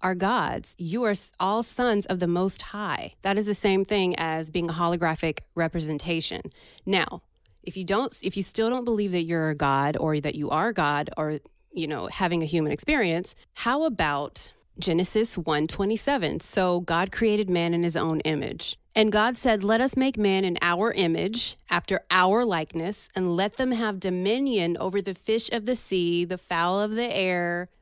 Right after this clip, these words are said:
What does this mean, having dominion? That means that you, over the fish and the fowl and everything, this just means that you have your,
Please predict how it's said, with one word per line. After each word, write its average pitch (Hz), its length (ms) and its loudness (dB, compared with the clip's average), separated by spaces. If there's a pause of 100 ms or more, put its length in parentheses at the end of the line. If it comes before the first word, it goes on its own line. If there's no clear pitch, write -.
What 220 180 2
does 302 140 0
this 302 200 -2
mean, 214 240 2
having 202 340 2
dominion? 160 760 -2 (520)
That 208 300 2
means 247 360 0
that 185 280 0
you, 185 320 -2 (120)
over 214 240 6
the 202 120 2
fish - 500 2
and 180 100 -4
the 180 60 -4
fowl 196 480 2
and 175 160 -2
everything, 180 540 0 (480)
this 220 160 2
just 277 160 -4
means 254 180 0
that 208 180 -2
you 226 220 4
have 190 400 4
your, 214 320 2